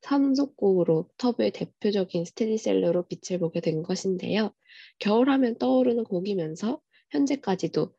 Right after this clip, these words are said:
많은 후배들이 해당 곡을 리메이크하고 있습니다. 이 노래도 하얀 눈의 연인과의 영원한 사랑을 기도하고 있는데요.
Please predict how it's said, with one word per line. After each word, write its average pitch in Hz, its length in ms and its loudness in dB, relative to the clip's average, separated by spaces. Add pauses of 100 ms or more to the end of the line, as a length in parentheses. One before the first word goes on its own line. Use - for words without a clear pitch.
(120)
많은 185 440 2
후배들이 190 540 -2
해당 202 320 -4
곡을 165 320 -2 (100)
리메이크하고 175 680 -2
있습니다. - 760 -8 (1400)
이 240 200 4
노래도 214 540 4
하얀 302 480 0
눈의 190 460 0
연인과의 202 920 -2
영원한 254 540 -2
사랑을 233 420 -4
기도하고 180 580 -4
있는데요. 175 640 -2